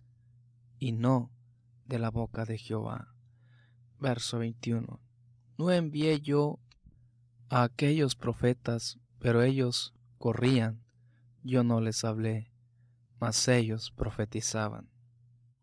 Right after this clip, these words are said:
Cuidado con los falsos profetas.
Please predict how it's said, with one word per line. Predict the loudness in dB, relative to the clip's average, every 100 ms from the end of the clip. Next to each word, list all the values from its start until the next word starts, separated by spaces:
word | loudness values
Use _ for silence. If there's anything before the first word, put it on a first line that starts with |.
| _ _ -20 _ _ _ 0
Cuidado | 4 6 6 6
con | 4 2
los | 2 2
falsos | 2 2 -4
profetas. | -6 -6 -2 -2 -4 -10 -10